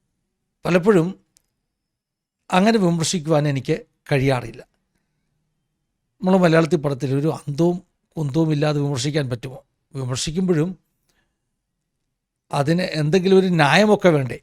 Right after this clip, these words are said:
അതുകൊണ്ട് വളരെ സൗമ്യതയോടുകൂടെ മാത്രമേ ഇത്തരം പ്രതിഭാസങ്ങളെ ഞാൻ നോക്കിക്കാണാറുള്ളൂ. എന്തുകൊണ്ടാണ് ആമുഖത്തിൽ തന്നെ ഇത് പറഞ്ഞതെന്ന് ചോദിച്ചാൽ ഒരു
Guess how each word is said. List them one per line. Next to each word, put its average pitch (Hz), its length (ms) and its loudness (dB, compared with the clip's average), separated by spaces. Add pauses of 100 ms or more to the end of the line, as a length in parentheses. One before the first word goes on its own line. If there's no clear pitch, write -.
(400)
അതുകൊണ്ട് 233 240 6
വളരെ 160 320 6 (1080)
സൗമ്യതയോടുകൂടെ 160 880 2
മാത്രമേ 131 460 -6 (440)
ഇത്തരം 156 380 -2
പ്രതിഭാസങ്ങളെ 127 720 -4 (1160)
ഞാൻ 131 240 -2
നോക്കിക്കാണാറുള്ളൂ. 123 840 -6 (800)
എന്തുകൊണ്ടാണ് 180 640 4 (840)
ആമുഖത്തിൽ 160 640 0
തന്നെ 165 300 -2 (220)
ഇത് 160 300 2
പറഞ്ഞതെന്ന് 147 480 2
ചോദിച്ചാൽ 131 440 -2 (960)
ഒരു 196 240 8